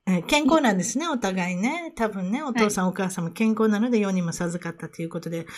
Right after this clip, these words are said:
Speaker 1: ということで、今までに住んだ国々は、まあ、オーストラリア。これはワーホリ。
Speaker 2: はい。はい。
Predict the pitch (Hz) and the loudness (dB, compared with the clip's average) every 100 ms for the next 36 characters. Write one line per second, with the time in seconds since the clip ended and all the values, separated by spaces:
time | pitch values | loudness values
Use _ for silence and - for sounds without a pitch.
0 | - - 392 415 403 330 294 311 427 480 | -14 0 4 6 6 6 6 8 8 6
1 | 415 359 - 285 285 277 311 294 240 214 | 6 4 4 6 6 6 4 6 6 6
2 | 180 156 - 214 208 - - - 330 403 | 4 0 2 4 6 4 -4 4 6 6
3 | - 392 339 277 151 - - 320 339 330 | 6 6 8 6 2 -2 4 6 6 4
4 | - - 233 254 262 277 277 262 | -10 2 6 6 10 8 8 0